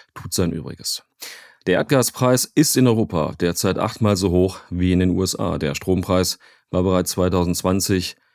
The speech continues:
in Deutschland der höchste der Welt. Der Bundesverband der Deutschen Industrie warnt, Existenz von fünfunddreißig Prozent der Betriebe gefährdet durch Energiepreisexplosion.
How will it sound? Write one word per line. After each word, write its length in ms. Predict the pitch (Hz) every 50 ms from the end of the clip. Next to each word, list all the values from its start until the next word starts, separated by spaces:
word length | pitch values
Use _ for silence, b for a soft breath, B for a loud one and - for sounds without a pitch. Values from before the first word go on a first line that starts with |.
| _ _
in 140 | - - 107
Deutschland 540 | 95 90 90 - - 95 90 92 - - -
der 100 | 87 82
höchste 320 | 87 90 85 - - 92
der 140 | 80 87 85
Welt. 280 | 80 76 71 - - - _ _ _ _ _ _ B B B B B B B
Der 80 | - 95
Bundesverband 680 | 87 113 135 151 151 - - 131 117 107 120 117 113
der 80 | 113 98
Deutschen 240 | 104 107 - - 107
Industrie 400 | 95 95 92 - - 117 117 101
warnt, 400 | 110 104 104 104 104 - - _ _ _ _ _
Existenz 640 | - - - - - - - - 98 98 98 101 -
von 160 | - 92 87
fünfunddreißig 640 | - 117 110 110 110 92 95 95 95 98 95 92 -
Prozent 360 | - 98 90 - 107 98 95 95
der 40 | 92
Betriebe 480 | 90 101 - - 104 107 113 110 107 B B B B
gefährdet 640 | - 90 - - 104 92 95 101 98 90 - - - _ -
durch 220 | - 95 90 -
Energiepreisexplosion. 1160 | 95 87 90 85 92 98 - 107 95 92 101 98 92 - - 98 87 92 95 92 90 90 90 -